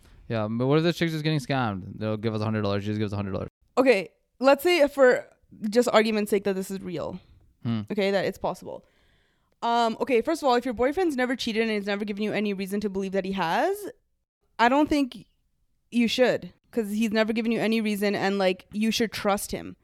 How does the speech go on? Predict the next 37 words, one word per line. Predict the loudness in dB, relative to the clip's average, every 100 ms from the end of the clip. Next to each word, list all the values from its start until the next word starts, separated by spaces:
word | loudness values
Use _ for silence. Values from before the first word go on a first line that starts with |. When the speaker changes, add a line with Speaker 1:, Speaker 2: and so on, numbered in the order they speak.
| _ _ _ _ _ -2
Speaker 2:
And | 0
if | 2
you | 2
don't | 0
trust | 2 0 2
someone, | 0 2 2
why | 2
are | 2
you | 0
even | -2 -2
in | -2
a |
relationship | 0 0 0 -2 -6 -6
with | -8
them? | -6
That's | -4 -2
my | -2 -2
fucking | -4 -8 -8
theory. | -6 -6 -8 -12 _ _ -10
Speaker 1:
Yeah. | -8 -8 -4
Speaker 2:
Especially | -2 2 4 4 4 2
if | 2
they | 4 4
haven't | 6 4 4
given | 0 2
you | 2
any | 0
reason. | -2 -6 -8 -12 -14 _ _ _ _
Speaker 1:
It's | -12
true. | -8 -6 -8 -12 _ -8
Speaker 2:
It's | -2
one | 0 2
other | 2 2
thing | 0 0
if | 0
you're, | 2
like, | 2 2 -2